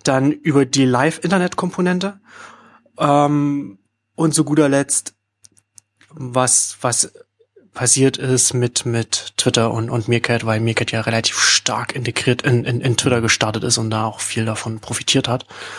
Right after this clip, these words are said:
Und so, so, zu dem ersten Aspekt fand ich ganz interessant, dass, dass es wieder eine App ist, was, was mir in letzter Zeit, was ich in letzter Zeit öfter beobachtet habe, die erst einmal über Product Hunt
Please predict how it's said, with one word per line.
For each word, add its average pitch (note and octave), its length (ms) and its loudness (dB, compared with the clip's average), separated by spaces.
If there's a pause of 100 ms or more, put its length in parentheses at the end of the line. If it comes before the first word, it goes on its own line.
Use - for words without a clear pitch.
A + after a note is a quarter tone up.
(680)
Und C3 580 2 (680)
so, - 160 -2
so, C#3 280 4
zu - 120 -4
dem C3+ 140 2
ersten C#3+ 340 2
Aspekt E3+ 520 0 (1040)
fand D3 440 -2
ich C#3+ 200 0
ganz D3 140 -2
interessant, C#3+ 440 -2
dass, C#3+ 280 0
dass B2+ 180 -6
es C3 180 -4
wieder E3 340 2
eine D3 280 0
App C#3 180 -4
ist, - 320 0 (600)
was, C3 240 -2
was B2 100 0
mir C3+ 100 0
in B2+ 40 2
letzter C3+ 220 0
Zeit, C3 360 -2
was B2+ 140 -6
ich A#2+ 80 -8
in B2+ 60 -4
letzter B2 180 -2
Zeit A#2+ 80 -4
öfter D3+ 220 -2
beobachtet C3+ 380 -6
habe, C3+ 300 0 (540)
die C#3 240 6
erst C#3+ 240 0
einmal C#3 120 2
über C3+ 140 0
Product C#3+ 380 0
Hunt A2+ 340 -4